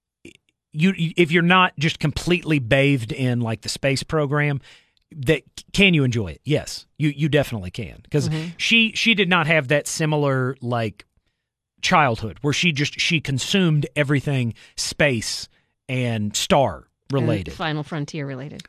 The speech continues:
Speaker 1: Uh, or, you know, the, the, the, the Star Wars, like Death Stars, like any,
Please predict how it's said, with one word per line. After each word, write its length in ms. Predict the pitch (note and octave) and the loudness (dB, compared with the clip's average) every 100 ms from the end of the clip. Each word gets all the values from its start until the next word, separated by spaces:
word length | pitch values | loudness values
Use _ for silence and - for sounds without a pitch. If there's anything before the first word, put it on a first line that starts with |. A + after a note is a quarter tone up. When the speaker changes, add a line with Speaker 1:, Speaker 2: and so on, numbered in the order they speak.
| - | -4
Speaker 1:
Uh, 120 | E3 | 0
or, 180 | F3 F#3+ | 4 4
you 120 | F#3 | 4
know, 220 | E3+ A2+ G#2 | 2 0 -2
the, 140 | D3+ | -2
the, 400 | C3+ C3+ C3 A2+ A#2+ _ _ _ _ _ _ _ | 0 0 0 -2 -10 _ _ _ _ _ _ _
the, 160 | C#3 D3+ | -6 -4
the 600 | B2 C#3 G2+ _ _ - | -2 -6 -6 _ _ -10
Star 340 | - F3+ D3 | 2 4 4
Wars, 340 | A2+ A2 - - | 0 -6 -8 -4
like 160 | C3 | 0
Death 180 | A#2+ E3 | 2 0
Stars, 400 | - D#3 A#2 G2 | 0 0 0 -4
like 160 | D#3+ E3 | -6 -6
any, 180 | F#3 | -4